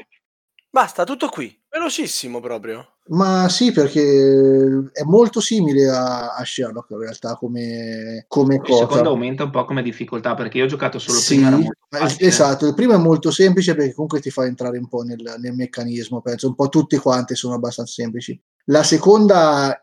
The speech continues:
Speaker 2: c'ha un elemento esterno, insomma, devi ragionare in modo particolare. Non tutti quanti apprezzano la cosa, un amico mio ha detto che è proprio Moon Logic,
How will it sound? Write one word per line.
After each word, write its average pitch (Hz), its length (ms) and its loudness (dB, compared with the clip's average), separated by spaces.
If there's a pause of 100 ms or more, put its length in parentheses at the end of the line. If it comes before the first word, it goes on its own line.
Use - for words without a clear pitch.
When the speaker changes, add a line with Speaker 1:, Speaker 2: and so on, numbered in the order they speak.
(100)
Speaker 2:
c'ha 143 300 -2
un 143 160 -2
elemento 143 1600 2
esterno, 135 600 -4
insomma, 143 200 -6
devi 147 200 0
ragionare 156 480 2
in 147 80 0
modo 151 280 0
particolare. 131 840 -6 (520)
Non 185 340 4
tutti 190 280 2
quanti 175 340 2
apprezzano 160 380 0
la 156 120 2
cosa, 165 300 -2
un 147 80 -8
amico 139 280 -6
mio 135 580 -4
ha 120 60 -12
detto 127 240 -10
che 127 80 -6
è 127 40 -4
proprio 135 220 0
Moon 175 320 4
Logic, 135 560 -2